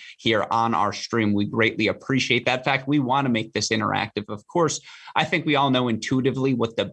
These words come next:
biggest storylines are in the college tennis world, but we want to hear from you, the college tennis fan. What do you want us to be covering? Are there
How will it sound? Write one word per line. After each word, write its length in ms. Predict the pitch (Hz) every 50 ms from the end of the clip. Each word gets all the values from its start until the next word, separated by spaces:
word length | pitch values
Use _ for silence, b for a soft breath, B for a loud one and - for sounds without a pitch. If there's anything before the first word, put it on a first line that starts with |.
| - -
biggest 400 | 131 127 131 147 135 - - -
storylines 600 | 131 123 131 139 135 131 131 131 131 127 131 127
are 280 | 131 135 139 151 147 B B B B B
in 160 | - 139 143
the 80 | 127 123
college 420 | - - 127 123 123 123 123 -
tennis 300 | - - 131 131 135 -
world, 200 | 151 160 170 175
but 120 | - 214 214
we 100 | 269 339
want 160 | 370 370 330
to 60 | 302
hear 180 | - 240 233 226
from 220 | - 226 208 190
you, 180 | 190 208 190 -
the 80 | -
college 440 | - - - 143 143 143 143 135 -
tennis 280 | - 151 143 139 139 -
fan. 300 | - 160 143 113 113 110
What 260 | 110 131 170 165 160
do 100 | - 139
you 220 | 127 127 147 151
want 280 | 143 135 131 127 135 -
us 260 | - 113 107 104 - -
to 80 | - -
be 140 | 117 110
covering? 460 | 110 - - 113 110 104 104 107 107 98
Are 100 | 104 107
there 240 | 113 117 110 110